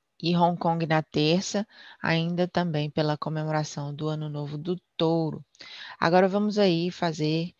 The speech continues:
a nossa leitura das cotações em tempo real. O S and P quinhentos aí com uma pequena queda de zero ponto vinte e cinco por cento. É, dax na Alemanha,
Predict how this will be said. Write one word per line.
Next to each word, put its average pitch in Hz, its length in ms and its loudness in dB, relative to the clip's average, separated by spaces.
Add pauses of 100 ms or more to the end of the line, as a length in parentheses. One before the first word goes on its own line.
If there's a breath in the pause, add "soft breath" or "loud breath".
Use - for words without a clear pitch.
(280 soft breath)
a 170 120 6
nossa 170 260 2
leitura 165 400 0
das 170 240 2
cotações 160 520 -6
em 160 100 -4
tempo 160 340 -4
real. 170 480 4 (460 loud breath)
O 160 60 2
S 160 220 2
and 170 100 -2
P 165 160 -6
quinhentos 156 520 -6
aí 151 160 0
com - 120 -14
uma 156 120 -4
pequena 156 440 -4
queda 165 400 0
de 160 60 -2
zero 151 220 0
ponto 151 300 -8
vinte 156 300 -8
e - 40 -16
cinco - 440 -10
por 190 160 -4
cento. 175 600 -6 (2000 loud breath)
É, 160 680 6
dax 147 840 4 (580)
na 165 460 4
Alemanha, 151 760 2